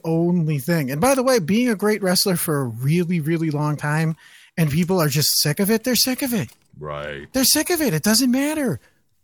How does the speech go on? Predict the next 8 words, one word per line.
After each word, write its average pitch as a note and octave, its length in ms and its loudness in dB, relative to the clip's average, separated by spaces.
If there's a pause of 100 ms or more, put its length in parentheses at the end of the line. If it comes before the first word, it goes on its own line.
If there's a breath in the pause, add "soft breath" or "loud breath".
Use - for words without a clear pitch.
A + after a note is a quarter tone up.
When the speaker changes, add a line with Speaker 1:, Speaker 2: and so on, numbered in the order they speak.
(140)
Speaker 1:
Dolph B3+ 220 4
Ziggler D#4+ 460 0
is A3 120 2
a D3 40 0
fucking F#3 460 0 (500)
really B3+ 300 2
great E3 300 2
wrestler. F#3+ 440 2